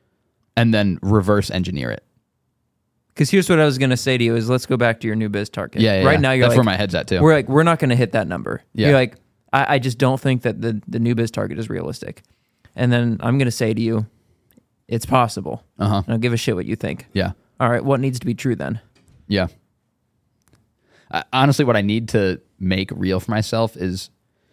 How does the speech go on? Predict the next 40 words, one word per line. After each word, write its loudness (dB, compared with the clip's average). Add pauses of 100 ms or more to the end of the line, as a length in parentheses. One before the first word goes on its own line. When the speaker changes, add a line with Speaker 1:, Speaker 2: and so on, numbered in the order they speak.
(140)
Speaker 1:
and 0
I 2
actually 0
did 2
a 2
little 2
bit 0
of -2
this -2
on -4
my -4
clarity -4
break, -2
which -6
helped -8
sort 0
of -12
unpack -6 (140)
that. 0
And 0
I 0
felt, -2 (800)
and 0
I 2
feel 2
more -2 (100)
confident -4
than -4
I -4
did -4
prior -4
to -4
that, 0
but, -8
like, -4
I'm -4
Speaker 2:
Yep. -2
Speaker 1:
still 0
fighting -4
the 2